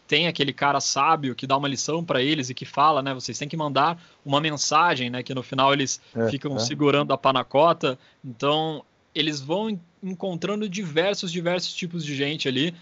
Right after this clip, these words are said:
Speaker 1: Você vê que o poço, ele não restringe a um tipo só de pessoa,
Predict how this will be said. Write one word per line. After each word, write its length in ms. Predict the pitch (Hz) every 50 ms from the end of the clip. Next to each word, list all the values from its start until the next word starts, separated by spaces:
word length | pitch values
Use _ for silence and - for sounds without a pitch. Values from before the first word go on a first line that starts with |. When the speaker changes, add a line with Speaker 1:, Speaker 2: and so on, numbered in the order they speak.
| _
Speaker 1:
Você 160 | - - 139 131
vê 100 | 151 151
que 120 | 151 -
o 40 | 147
poço, 480 | - - 156 156 143 - 156 135 123 - _ _ _ _ _ -
ele 180 | 143 131 135
não 140 | 131 143 160
restringe 540 | 160 156 170 147 - - - 151 175 165 165
a 20 |
um 100 | 156 151
tipo 280 | 139 - - 151 - 147
só 160 | - 151 135
de 100 | 135 131
pessoa, 480 | - 156 156 - - 151 160 190 214